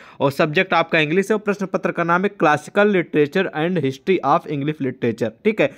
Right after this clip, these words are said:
तो पहले आप ध्यान से सुन लीजिए, फिफ्थ सेमेस्टर में per subject के दो पेपर होते हैं, आप सभी को मालूम, इंग्लिश के भी दो होंगे। तो आज की इस वीडियो में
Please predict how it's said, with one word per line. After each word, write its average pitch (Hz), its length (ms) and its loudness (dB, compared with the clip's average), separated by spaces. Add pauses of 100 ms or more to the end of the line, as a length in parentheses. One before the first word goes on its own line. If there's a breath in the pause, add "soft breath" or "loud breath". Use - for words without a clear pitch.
(300 loud breath)
तो 208 60 4
पहले 208 420 4 (240 loud breath)
आप 170 140 4
ध्यान 160 300 0
से 190 80 -6
सुन 196 200 0
लीजिए, 185 260 4 (460 soft breath)
फिफ्थ 220 220 4
सेमेस्टर 190 340 0
में 214 80 4
per 208 160 0
subject 190 360 0
के 185 100 -2
दो 170 120 0
पेपर 180 260 0
होते 180 220 2
हैं, 185 40 2
आप 170 80 0
सभी 160 180 -4
को 160 60 -8
मालूम, 156 280 0
इंग्लिश 156 240 -4
के 185 100 -2
भी 165 80 0
दो 160 120 2
होंगे। 165 240 -2
तो 185 120 -4
आज 156 240 -2
की 175 60 -6
इस 165 100 -10
वीडियो 156 240 0
में 175 80 -6